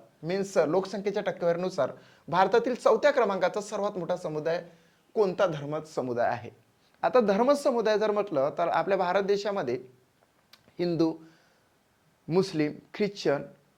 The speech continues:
त्यानंतर, अ, बौद्ध, जैन, ज्यू,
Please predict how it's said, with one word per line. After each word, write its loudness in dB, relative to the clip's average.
त्यानंतर, 4
अ, 8
बौद्ध, 6
जैन, 4
ज्यू, 2